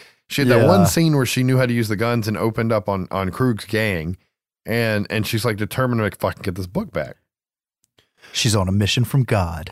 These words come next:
Speaker 1: <laughs> Shit. But Swamp Thing watches her and Jude leave, but then he sees the goons coming in after him in the water, right?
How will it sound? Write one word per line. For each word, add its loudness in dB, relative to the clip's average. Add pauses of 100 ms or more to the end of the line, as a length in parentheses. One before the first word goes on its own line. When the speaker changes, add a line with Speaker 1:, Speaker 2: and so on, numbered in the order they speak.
(160)
Speaker 1:
<laughs> 2
Shit. 0 (560)
But 4
Swamp 4
Thing 6
watches 4
her 4
and 4
Jude 2
leave, 2 (400)
but -2
then 2
he 2
sees 0
the -2
goons 2
coming -2
in 0
after -2
him -2
in -4
the -2
water, 0
right? 2